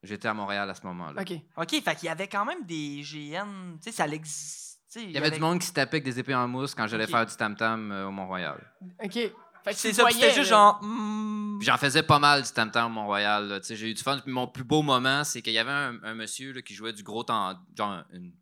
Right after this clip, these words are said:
Speaker 1: un baril viré à l'envers, mais il donnait le tempo à tout le monde. Puis à un moment donné, on jammait, on
Speaker 3: Nice.
Speaker 1: jammait. Puis à un moment donné, il a vu que j'avais du fun. Puis là, il me dit, « Juste moi. » Après ça, tout le monde. Après ça, « Juste moi. » Après ça, tout le monde. Tu sais, puis ton, c'est comme cinquante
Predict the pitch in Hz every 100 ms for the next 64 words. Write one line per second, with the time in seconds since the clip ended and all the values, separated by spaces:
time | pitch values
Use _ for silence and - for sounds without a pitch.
0 | _ _ 101 107 113 117 110 101 95 95
1 | 95 113 170 117 107 107 110 123 120 117
2 | 104 123 117 113 104 110 117 104 101 98
3 | 113 104 104 101 110 107 101 95 107 151
4 | _ - - _ 113 113 113 120 139 117
5 | 113 104 101 95 98 113 104 101 98 92
6 | - 123 139 151 151 113 110 107 104 101
7 | 95 110 104 143 143 135 135 143 156 156
8 | _ - 110 110 127 - 127 123 123 120
9 | 123 113 107 117 117 131 - 123 127 127
10 | 104 113 113 - 113 113 113 117 104 -
11 | 95 90 90 90 90 90 104 95 101 98
12 | 101